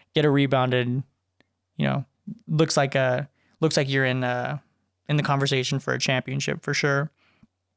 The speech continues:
I think one of the most surprising teams in the West too, the Grizzlies are at the fifth seed at eight and six. So they've actually are, they've actually played the least amount of games compared to any other team in the N B A with only a total of fourteen games.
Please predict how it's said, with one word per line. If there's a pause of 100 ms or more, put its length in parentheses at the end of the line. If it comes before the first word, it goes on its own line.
(720)
I
think
one
of
the
most
surprising
teams (500)
in
the
West
too,
the
Grizzlies
are
at
the
fifth
seed (640)
at
eight
and
six.
So
they've
actually
are, (380)
they've
actually
played
the
least
amount
of
games
compared
to
any
other
team
in
the
N
B
A
with
only
a
total
of
fourteen
games.